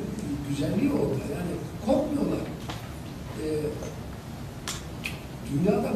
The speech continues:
korkmuyorlar. Kafalarını böyle gömük bir şeyin altında dar, cemaatçi bir zihniyetle yaşamıyorlar. Yani nereden ne bir şey öğrenirlerse onu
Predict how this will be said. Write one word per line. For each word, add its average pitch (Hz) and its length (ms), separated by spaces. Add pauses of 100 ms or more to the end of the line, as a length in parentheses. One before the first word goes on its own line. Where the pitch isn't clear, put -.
(120)
korkmuyorlar. - 600 (260)
Kafalarını 214 480
böyle 202 160 (640)
gömük 175 300 (100)
bir 185 280
şeyin 190 280
altında 180 380 (400)
dar, 170 220 (140)
cemaatçi 175 520
bir - 140
zihniyetle 175 580 (600)
yaşamıyorlar. - 600 (640)
Yani 202 160 (100)
nereden 214 320 (120)
ne 226 100 (540)
bir 175 100
şey 175 140 (100)
öğrenirlerse 160 680 (1120)
onu 262 120